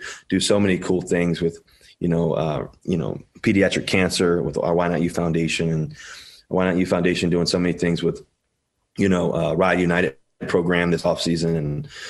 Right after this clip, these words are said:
um, and everything else that we've been able to do along the way, especially with covid that's happened and I'm a Voter campaign. And just, it's been a journey, you know, it's been a journey, especially in twenty twenty with all the people that we've lost, you know, all the people that you care about and all the people that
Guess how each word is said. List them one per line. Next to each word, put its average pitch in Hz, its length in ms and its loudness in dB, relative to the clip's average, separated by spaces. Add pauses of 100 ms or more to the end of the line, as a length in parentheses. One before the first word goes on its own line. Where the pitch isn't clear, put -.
(280)
um, 65 400 -2
and 87 140 2
everything 95 340 2
else 87 300 0
that 82 80 2
we've 85 180 0
been 90 140 2
able 85 100 0
to 71 80 0
do 87 320 0
along 85 220 0
the 80 80 -2
way, 87 180 2
especially 85 340 -2
with 78 120 -4
covid 90 340 2
that's 82 180 -2
happened 85 360 0
and 78 100 0
I'm 85 140 0
a 80 60 -2
Voter 82 320 0
campaign. 82 600 -2
And 80 100 -2
just, - 320 -4 (420)
it's 101 120 -2
been 143 120 0
a 135 40 4
journey, 90 400 0 (160)
you 85 140 -2
know, 82 100 0
it's 80 140 -2
been 92 100 0
a 90 60 2
journey, 90 260 2
especially 92 400 2
in 85 140 0
twenty 87 240 0
twenty 87 340 0
with 82 260 -2 (600)
all 107 120 2
the 101 80 0
people 101 260 2
that 85 140 2
we've 78 140 -2
lost, - 400 -4
you 85 80 0
know, 85 140 0
all 85 160 2
the 85 80 -2
people 90 240 0
that 85 320 -2
you 73 100 -4
care 90 220 2
about 85 420 0
and 85 160 -2
all 85 100 2
the 82 80 0
people 90 280 0
that 73 260 -2